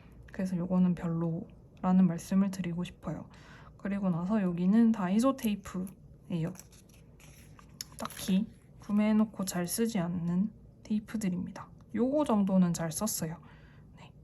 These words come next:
그리고 이게, 아, 메-, 매드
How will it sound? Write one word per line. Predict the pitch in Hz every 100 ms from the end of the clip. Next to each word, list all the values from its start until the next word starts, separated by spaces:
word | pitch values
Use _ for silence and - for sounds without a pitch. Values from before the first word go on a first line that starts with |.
| - - - -
그리고 | - 185 180 254 277 294 - - - - - - - - - - - - - - -
이게, | 185 196 185 190 - - -
아, | - - - - - -
메-, | - - - - - -
매드 | - 185 185 196 190 190 185 185 185